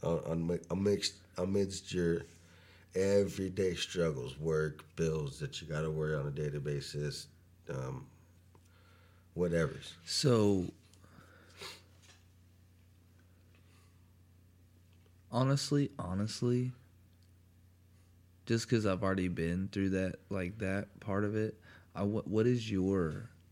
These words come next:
Speaker 2: tell, what do you, what are, tell, you, you tell us.
Speaker 1: My daily struggles of, of, of a woman and girlfriend?
Speaker 2: Of having a girlfriend, yes.
Speaker 1: Is, is, is, is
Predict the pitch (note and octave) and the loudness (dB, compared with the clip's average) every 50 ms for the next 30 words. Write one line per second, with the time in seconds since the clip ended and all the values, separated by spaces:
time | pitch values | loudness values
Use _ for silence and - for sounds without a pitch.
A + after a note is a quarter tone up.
0 | - - - - - - - - - - - - - - - - - - - - | -20 -20 -20 -20 -20 -20 -20 -20 -20 -20 -20 -20 -20 -20 -20 -20 -20 -6 2 4
1 | C3+ C3 A2 A#2 B2+ B2 C3 C3 B2 B2 A#2+ - - G2+ A2+ B2 C3 B2 A2 - | 6 6 8 6 6 8 8 8 8 6 6 4 2 4 6 8 8 6 4 2
2 | - - - B2+ C3+ B2+ B2+ A2+ - - - - A#2 A#2+ C3 C3+ B2+ C#3 D#3+ F3+ | -2 -4 0 2 2 4 4 2 0 -2 -4 -2 0 2 2 4 8 8 8 8
3 | E3+ - - D3+ B2+ A#2+ A2+ G2 F2 - - - - - - G2+ F#2+ E2 D2 F#2 | 8 6 8 8 10 10 10 8 6 4 -2 -10 -8 0 2 4 4 6 4 4
4 | F#2+ F#2+ G2 F#2+ G2 G2 G2 - - G#2+ G2+ G2+ G#2 G#2 G2 G2 G2+ G2 F#2 E2+ | 2 2 2 2 2 0 0 0 2 2 2 2 2 0 0 2 0 0 0 -2
5 | - - F#2 F#2 F2 D#2+ - - - - - - - - E2 D#2+ E2+ E2+ F2 F#2+ | -2 0 0 0 -2 -4 -10 -14 -18 -20 -20 -12 -10 -8 -6 -4 -4 -2 0 0
6 | G2 G2 G2+ G2 F#2+ F#2+ F#2+ G#2 A2 G#2+ A2 A2 A#2+ C#3 C3+ A2 A#2+ G#2 G2 G2+ | 0 0 0 0 -2 -2 -2 -2 -2 -2 -2 -2 -2 0 0 2 2 2 2 2
7 | G2 G2 F2+ G2 G2 F#2 F#2 - - - B1+ C#2+ D2 A1 - - - - - - | 2 2 2 4 2 2 2 0 -6 -6 -4 -4 -4 -6 -6 -8 -12 -12 -14 -6
8 | - G#2+ G2+ E2+ D#2 F#2 G#2+ G2+ - - G#2 G2+ F#2+ F2 F2 E2 - - - - | -4 -4 -4 -4 -2 -2 -2 -2 -2 0 0 0 0 0 -4 -6 -8 -8 -8 -6
9 | F#2 F#2+ F#2+ F2+ E2+ D#2+ - - | -4 -2 -2 -2 -4 -6 -8 -12